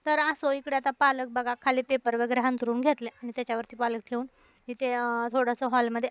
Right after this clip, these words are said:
बसून आवरून घेतलं, ते निवडून घेतलं. आणि त्यानंतर पालक पाण्यामध्ये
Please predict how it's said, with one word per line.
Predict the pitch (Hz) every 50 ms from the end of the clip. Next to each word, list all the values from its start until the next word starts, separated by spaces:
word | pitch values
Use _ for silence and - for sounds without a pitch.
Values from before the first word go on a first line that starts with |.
| -
बसून | 285 277 262 - - 285 - -
आवरून | 285 269 254 247 240 233
घेतलं, | 233 262 240 - 220 214 220 -
ते | 233 226
निवडून | 233 247 262 254 269 254 247
घेतलं. | 240 254 233 233 247 269 - _ _ _ _ _ _ _ -
आणि | 247 247 254 247
त्यानंतर | - 277 277 277 277 254 277 -
पालक | - 277 262 254 254 247 _ _ _ _
पाण्यामध्ये | - 285 269 254 247 247 247 262